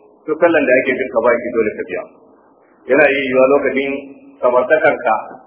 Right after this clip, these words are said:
in ban da siya ba abin da ka yi, lokacin baka damu da sallah ba, to yanzu kuma hankali ya zo maka.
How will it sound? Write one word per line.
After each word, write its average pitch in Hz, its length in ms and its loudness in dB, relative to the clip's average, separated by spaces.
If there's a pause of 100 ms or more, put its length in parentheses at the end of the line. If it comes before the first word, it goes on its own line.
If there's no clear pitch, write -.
in 151 160 -10
ban 170 140 4
da 165 180 0
siya 147 220 -2
ba 160 200 4
abin 170 240 -6
da 160 100 0
ka - 140 0
yi, 135 140 -4 (560)
lokacin 156 360 -2
baka 135 220 4
damu 131 240 4
da 147 100 2
sallah 139 300 2
ba, 104 180 2 (100)
to - 140 -12
yanzu 143 240 -2
kuma 165 200 2
hankali 160 340 -2
ya 135 120 4
zo 135 160 2
maka. 139 280 0